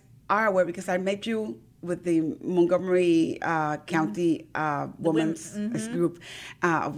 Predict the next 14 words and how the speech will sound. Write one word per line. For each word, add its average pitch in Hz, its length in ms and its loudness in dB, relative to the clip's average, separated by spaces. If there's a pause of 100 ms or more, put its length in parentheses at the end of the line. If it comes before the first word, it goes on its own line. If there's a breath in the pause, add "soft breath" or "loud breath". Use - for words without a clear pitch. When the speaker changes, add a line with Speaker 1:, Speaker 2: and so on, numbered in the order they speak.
(140)
Speaker 1:
Business 180 280 -6
Women's 160 340 0
Group. 160 220 -6 (340 loud breath)
And 180 200 2 (380)
it 202 160 -8
caught 240 280 -6
my 233 160 0
attention 170 520 -6
because 165 360 -8 (120)
I 190 120 -4
know 196 200 -4
that 202 140 -6
you 190 140 -10
guys - 280 -4